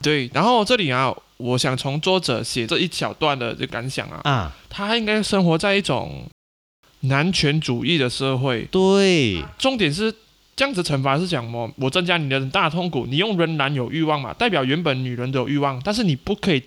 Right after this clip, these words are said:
Speaker 1: 主动要求你的欲望，你要你的老公来管辖你，你老公讲你可以，你才可以。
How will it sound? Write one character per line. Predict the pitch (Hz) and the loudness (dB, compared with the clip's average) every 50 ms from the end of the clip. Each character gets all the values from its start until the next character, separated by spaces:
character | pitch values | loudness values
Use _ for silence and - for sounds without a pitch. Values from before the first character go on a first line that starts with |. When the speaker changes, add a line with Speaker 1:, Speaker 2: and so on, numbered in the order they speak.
| _ _ | _ _
Speaker 1:
主 | - 135 123 117 | -4 -4 -4 -2
动 | - 160 170 165 147 | -2 0 0 0 0
要 | 139 131 123 | 0 0 0
求 | 127 - 135 127 | -2 -2 -4 -4
你 | 117 | -4
的 | 117 113 | -4 -4
欲 | 117 135 131 | -2 -2 -2
望， | 127 123 - - - _ _ _ _ _ _ | -2 -2 -4 -8 -14 _ _ _ _ _ _
你 | - 143 147 143 147 147 | -4 -2 0 0 2 2
要 | 165 202 220 214 | 2 2 2 2
你 | 175 143 | 0 0
的 | 131 135 | -2 -2
老 | 135 131 127 127 123 123 | -2 0 0 0 0 0
公 | 120 139 143 139 | -2 -2 -2 0
来 | 131 135 | 0 0
管 | 131 139 120 117 127 | 0 -2 -2 -2 -2
辖 | - 120 123 | -2 -2 -2
你， | 127 120 113 143 | -4 -4 -4 -2
你 | 143 147 | 0 2
老 | 147 135 | 2 0
公 | 139 170 175 170 | 0 0 0 0
讲 | 160 135 120 131 | 0 0 0 -2
你 | 135 131 | -2 -2
可 | 123 - 139 131 147 190 | -2 0 2 2 4 4
以， | 175 147 113 - | 2 0 -2 -4
你 | 123 127 123 117 | -8 -8 -8 -6
才 | - 123 123 131 | -4 -2 -2 0
可 | - - 120 120 | 0 -2 -2 -2
以。 | 120 123 - | -2 -4 -6